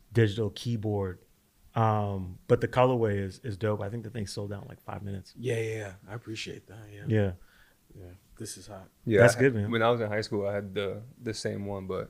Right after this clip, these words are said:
Speaker 3: it wasn't that color. It was a shiny black with a lime
Speaker 1: Yeah, I
Speaker 3: green
Speaker 1: had, mine
Speaker 3: dial.
Speaker 1: was all black.
Speaker 3: Yeah, mine had the lime green dial.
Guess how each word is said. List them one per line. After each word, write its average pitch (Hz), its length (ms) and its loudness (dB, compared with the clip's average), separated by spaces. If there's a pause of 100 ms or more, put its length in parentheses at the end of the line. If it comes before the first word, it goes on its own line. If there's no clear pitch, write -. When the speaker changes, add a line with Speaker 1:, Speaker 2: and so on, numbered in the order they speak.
(120)
Speaker 3:
it - 40 -6
wasn't 101 220 2
that 92 160 -4
color. 98 220 0
It - 20 -6
was 98 160 -8
a 101 60 -8
shiny 101 320 -2
black 92 360 -4
with 92 100 -12
a 95 40 -4
lime 95 180 -2
Speaker 1:
Yeah, 127 160 8
I 117 40 6
Speaker 3:
green 117 100 2
Speaker 1:
had, 123 140 0
mine 90 160 2
Speaker 3:
dial. 92 80 -2
Speaker 1:
was 110 120 -6
all 110 140 0
black. 104 380 -6
Speaker 3:
Yeah, 98 300 2
mine 110 220 0
had 110 100 -2
the 107 60 -4
lime 104 240 -4
green 98 180 -6
dial. 98 260 -4